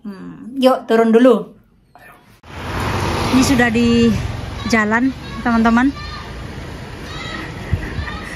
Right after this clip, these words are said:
Suami di sana <laughs> ngapain? <laughs> Ini jalan ya.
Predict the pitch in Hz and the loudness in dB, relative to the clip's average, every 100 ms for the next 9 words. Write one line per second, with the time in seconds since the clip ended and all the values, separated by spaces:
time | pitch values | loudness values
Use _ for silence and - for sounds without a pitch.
0 | - - 226 202 208 202 190 190 233 - | -12 -4 0 2 4 2 2 4 4 4
1 | 247 - - 392 262 220 208 220 247 254 | 0 -2 -4 -4 -2 -2 0 0 0 2
2 | 262 269 294 - 285 - 226 - - - | 4 4 4 4 2 2 -4 -4 -14 -14
3 | - - - - - - - - 349 - | -14 -16 -16 -16 -16 -12 -12 -4 -4 -4
4 | 302 302 - 440 427 269 233 - - - | -6 -6 0 4 6 6 2 -10 -12 -12
5 | - - - 294 247 - - - - - | -14 -10 -4 -2 -2 -6 -12 -12 -14 -14
6 | - - - - - 233 240 220 208 208 | -16 -14 -14 -12 -6 0 2 2 2 2
7 | 220 202 208 269 | 2 0 0 -2